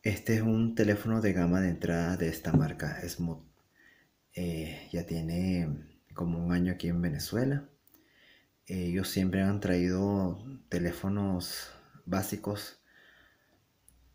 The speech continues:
em, y empezaron a, a traer estos smartphones. Vamos a ver aquí.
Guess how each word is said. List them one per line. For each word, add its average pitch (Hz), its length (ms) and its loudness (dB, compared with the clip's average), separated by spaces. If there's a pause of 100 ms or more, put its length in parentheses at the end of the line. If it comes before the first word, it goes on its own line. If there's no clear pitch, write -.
(100)
em, 82 680 -4 (240)
y 107 360 2
empezaron 85 580 -2
a, 85 360 -4
a 90 140 -4
traer 78 240 -2
estos 76 440 -8
smartphones. 73 880 -8 (920)
Vamos 85 340 -6
a 87 40 -2
ver 82 180 -4
aquí. 120 440 -4